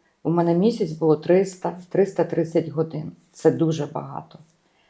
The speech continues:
І до сорока років я зрозуміла, що я не можу більше стільки віддавати свого часу для людей, яких я збагачую. Е,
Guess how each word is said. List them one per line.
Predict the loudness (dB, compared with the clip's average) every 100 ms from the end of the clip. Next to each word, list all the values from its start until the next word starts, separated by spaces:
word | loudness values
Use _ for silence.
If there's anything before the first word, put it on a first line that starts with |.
| _ _ _ _ _ _ _ _ _
І | 0 2 2 2 0 -2 -4 -6 -10 -14 -2
до | 2 4
сорока | 4 6 6 6
років | 4 0 0 2 0 -6 _ _ _ _ _ _
я | 6 6
зрозуміла, | 6 2 2 2 2 2 2 0 -2
що | -4 2 4 4 0 -6 -18 _ _ _ _ _
я | -2 4 6 6 4 2
не | 2
можу | 6 8 8 6
більше | 2 2 0 0 0 0 -2 -12 _ -6
стільки | 2 4 6
віддавати | 4 4 2 2 0
свого | -2 0 2 2
часу | 0 0 -2 -2
для | 2
людей, | 2 2 2 4 2 0 -6 _ _ _ _ _ -2
яких | 2 2 2 2
я | 0
збагачую. | 0 -2 0 0 -2 -4 -8 -8 -8 -14 _ _ _ _ _ _ _ -6
Е, | -4 -4 -6